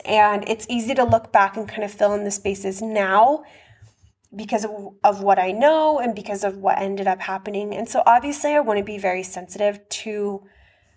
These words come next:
the fact that I might have some details incorrect and I might not remember everything. And there might be parts of this story that look or felt,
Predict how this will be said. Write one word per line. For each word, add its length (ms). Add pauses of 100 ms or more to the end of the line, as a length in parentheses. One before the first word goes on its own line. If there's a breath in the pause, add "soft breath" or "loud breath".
(140 soft breath)
the 200
fact 540
that 340 (180)
I 280
might 500 (480)
have 280
some 320
details 800 (200)
incorrect 960
and 100
I 100
might 300
not 320
remember 480
everything. 720
And 240
there 80
might 240
be 100
parts 340
of 100
this 240
story 460
that 460 (880 soft breath)
look 440
or 180
felt, 720